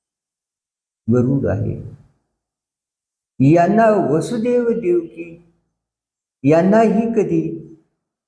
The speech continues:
विश्वरूप दाखविले नाहीत. हे जे निकटवर्ती आहेत,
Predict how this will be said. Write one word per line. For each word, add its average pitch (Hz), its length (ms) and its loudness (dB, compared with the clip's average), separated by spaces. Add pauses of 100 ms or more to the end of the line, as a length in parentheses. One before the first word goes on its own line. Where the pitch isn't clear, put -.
(100)
विश्वरूप 147 720 -2
दाखविले 117 640 0
नाहीत. 107 400 -4
हे 185 320 2
जे 214 160 4
निकटवर्ती 170 1080 -2
आहेत, - 500 -6